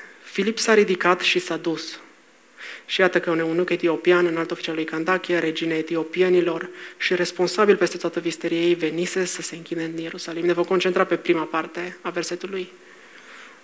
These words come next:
Îl vedem pe Filip, care fără ezitare, fără întrebări, ne spune Scriptura, a ascultat, s-a ridicat și s-a dus. Aceasta, dragă biserică, este credința la care suntem noi chemați în fiecare zi.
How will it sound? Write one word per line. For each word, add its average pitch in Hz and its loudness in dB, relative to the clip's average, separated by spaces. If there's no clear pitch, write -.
Îl 202 4
vedem 208 8
pe 254 6
Filip, 190 0
care 180 4
fără 233 4
ezitare, 208 4
fără - 2
întrebări, 185 4
ne 175 0
spune 175 0
Scriptura, 170 0
a 160 4
ascultat, 165 -2
s-a - 0
ridicat 170 0
și - -2
s-a 170 0
dus. 156 -6
Aceasta, 180 2
dragă 165 2
biserică, 170 0
este 165 -2
credința 170 2
la 160 2
care 165 0
suntem 165 0
noi 165 2
chemați 160 -4
în 170 0
fiecare 156 -2
zi. 160 -10